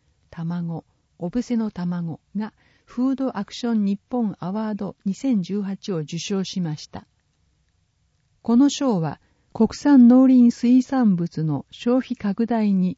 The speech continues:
寄与する団体に与えられるもので、全国から出展された千百二十五産品の中の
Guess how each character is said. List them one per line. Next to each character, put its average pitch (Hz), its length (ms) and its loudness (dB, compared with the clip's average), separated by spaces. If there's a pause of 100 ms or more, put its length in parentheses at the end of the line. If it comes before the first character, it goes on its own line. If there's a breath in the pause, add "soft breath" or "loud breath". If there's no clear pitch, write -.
寄 - 140 -2
与 240 180 2
す - 120 -12
る 170 100 -2
団 190 240 -2
体 196 260 -4
に 185 220 -2
与 202 320 -4
え - 20 -2
ら 208 140 -2
れ 196 80 -2
る 185 140 -2
も 175 120 0
の 165 140 -2
で、 - 180 -10 (680)
全 269 320 0
国 180 220 -8
か 165 120 -8
ら 151 140 -4
出 - 160 -14
展 220 300 -4
さ 202 160 -8
れ 190 100 -6
た 175 260 -12 (360)
千 277 280 -2
百 196 320 -6
二 233 140 0
十 196 260 -8
五 190 200 -12
産 220 360 -12
品 226 200 -6
の 214 100 -6
中 190 300 -10
の 143 180 -12